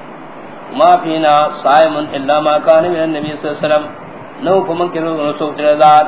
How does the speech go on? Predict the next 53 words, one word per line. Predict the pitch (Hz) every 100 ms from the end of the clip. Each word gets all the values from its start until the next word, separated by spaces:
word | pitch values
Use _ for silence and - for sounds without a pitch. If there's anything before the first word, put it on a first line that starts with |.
| 151
غیر | 147 175
د | 165
نبی | 165 156
علیہ | 151
السلام | 147 151 151
نه۔ | 151 151 - - - -
ترکیب | 139 156 170
له | 196 -
حاصله | 165 165 196 214 - -
سندیدی | 151 147 170
ذکر | 151
کړی | 147 156 180
دي۔ | 143 - - - - - - - - - - - - - - - - -
ترکیب | 139 143 196 180
شو | 160
راہ | 165 160
دا | 156
ذکر | 165 190 190
چې | 165
ما | 165 160
په | 160
معنا | 151 160
د | 160
من | 156 190
دې | 190
ذکر | 180 170
دی، | 165 165
بعض | 156 165
په | 165 151
معنا | 147 151
د | 151
بعض | 151 147
راځي۔ | 143 156 - 127
من | 165
په | 160
معنا | 156 156 156
د |
ما، | 147 160 160
ما | 156
په | 147
معنا | 139 147
د |
من، | 147 151 - - - - - -
ما | 147 175
په | 165
معنا | 156 156
د | 160
من | 151 151
باندې | 151 151
او | 151
کان | 147 160 160 -
کامه | 147 151
دي، | 151